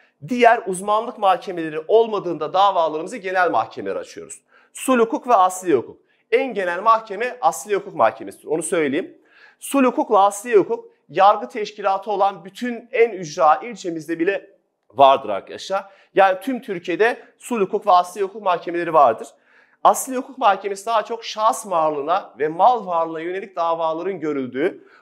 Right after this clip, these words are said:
konu bakımından sınırlandırılmamış arkadaşlar mahkemelerdir. Tek hakimlidir. Sul hukuk da daha çok neye bakıyor? Kira davalarına.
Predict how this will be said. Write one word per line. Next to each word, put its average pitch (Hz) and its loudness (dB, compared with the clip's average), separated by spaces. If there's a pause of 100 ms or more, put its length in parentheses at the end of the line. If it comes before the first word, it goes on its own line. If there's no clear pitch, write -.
(180)
konu 226 6
bakımından 220 -4
sınırlandırılmamış 202 -4 (200)
arkadaşlar 147 2
mahkemelerdir. 143 2
Tek 226 -6
hakimlidir. 139 -2 (320)
Sul 277 -2
hukuk 262 -4
da 226 -2
daha 226 2
çok 226 -10
neye 226 -4
bakıyor? 175 -6
Kira 247 4
davalarına. 85 -4